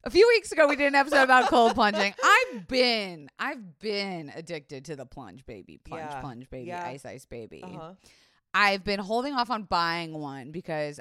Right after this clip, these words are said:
Speaker 1: I like going and having the experience
Speaker 2: Sure.
Speaker 1: with friends. You don't have to
Speaker 2: And, like,
Speaker 1: worry.
Speaker 2: the sauna thing.
Speaker 1: Yeah, you don't have to clean it up, blah, blah,
Speaker 2: Yeah.
Speaker 1: blah. I found a company that makes one for ninety-nine dollars.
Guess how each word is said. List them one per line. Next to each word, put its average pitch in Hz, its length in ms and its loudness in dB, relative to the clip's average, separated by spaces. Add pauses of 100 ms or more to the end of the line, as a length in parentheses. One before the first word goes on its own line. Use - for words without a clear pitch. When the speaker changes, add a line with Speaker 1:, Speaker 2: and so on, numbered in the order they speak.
Speaker 1:
I 160 140 -4
like 165 380 -6
going 156 480 -6
and 156 100 -10
having 151 300 -10
the 151 120 -14
experience 147 600 -14
Speaker 2:
Sure. 151 220 -10
Speaker 1:
with 143 200 -16
friends. 143 500 -12
You 147 80 -16
don't 175 80 -10
have 170 120 -14
to 160 60 -14
Speaker 2:
And, 143 60 -12
like, 143 60 -12
Speaker 1:
worry. 147 120 -10
Speaker 2:
the 135 60 -12
sauna 156 380 -18
thing. 147 420 -20
Speaker 1:
Yeah, 339 120 -8
you 311 100 -10
don't 311 80 -8
have 294 80 -12
to - 80 -16
clean 202 280 -10
it 190 100 -8
up, 156 260 -4
blah, 151 120 -6
blah, 151 120 -10
Speaker 2:
Yeah. 147 80 -8
Speaker 1:
blah. 139 200 -6 (640)
I 196 160 -8
found 233 520 -4
a 208 60 -6
company 190 480 -8
that 143 160 -10
makes 160 460 -12 (240)
one 160 260 -8
for 156 180 -12
ninety-nine 160 760 -8
dollars. - 960 -10